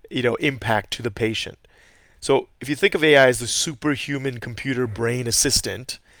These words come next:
that can unemotionally gather and analyze data faster than the human brain can, uh, and work without stopping to eat, drink, or sleep,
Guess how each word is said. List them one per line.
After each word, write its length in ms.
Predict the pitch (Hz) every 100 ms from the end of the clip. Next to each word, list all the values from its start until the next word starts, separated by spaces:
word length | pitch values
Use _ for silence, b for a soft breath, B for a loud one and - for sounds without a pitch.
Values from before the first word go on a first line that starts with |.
| b b -
that 160 | 120
can 220 | - 123 -
unemotionally 640 | 139 170 170 156 147 - 135
gather 380 | 117 120 120 123
and 100 | 123
analyze 460 | 120 117 110 104
data 240 | 107 113 107
faster 560 | - 113 123 131 -
than 140 | 127 117
the 60 |
human 300 | 110 120 113
brain 240 | 110 127 143
can, 400 | - - - 156 b b b b b b
uh, 120 | 120 -
and 180 | 135 113
work 240 | 139 170
without 180 | 143 135
stopping 440 | - 139 131 131
to 120 | 113 -
eat, 260 | 135 135
drink, 220 | 113 123
or 80 | -
sleep, 400 | - - 165 135